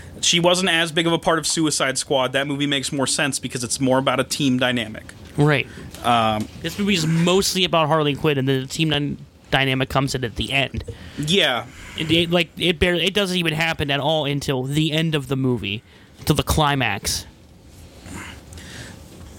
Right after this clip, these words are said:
Speaker 1: So, there, there's a big missing chunk of time here, and in talking about movies before, like, their development,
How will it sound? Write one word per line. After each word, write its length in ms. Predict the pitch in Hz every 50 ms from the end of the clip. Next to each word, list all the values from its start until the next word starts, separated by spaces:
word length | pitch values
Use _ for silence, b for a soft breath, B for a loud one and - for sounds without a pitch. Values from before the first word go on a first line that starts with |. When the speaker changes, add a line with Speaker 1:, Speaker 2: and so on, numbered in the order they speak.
| - -
Speaker 1:
So, 440 | - - - 240 226 214 208 196 - - - - -
there, 240 | 208 190 220 214 214
there's 300 | 214 175 196 208 196 180
a 40 | 190
big 360 | 180 170 147 143 190 202 196
missing 360 | 202 208 202 190 - 208 180
chunk 280 | 160 - 196 175 160 -
of 140 | 147 - -
time 380 | - - 156 143 143 143 139
here, 380 | 135 135 127 117 113 117 113 - - - B B B B B B B B B B -
and 400 | 127 135 135 131 131 131 135 135
in 160 | - 143 143
talking 440 | 135 160 180 165 170 165 190 170 160
about 460 | 151 143 143 139 139 135 131 127 - - -
movies 500 | - 151 151 143 139 135 135 131 123 120 120
before, 840 | 131 131 120 - - - 151 139 143 139 135 131 127 123 123 123 123 131 127
like, 180 | 131 127 123 -
their 120 | 139 127
development, 640 | 131 127 117 135 139 135 135 - 127 123 120 120 -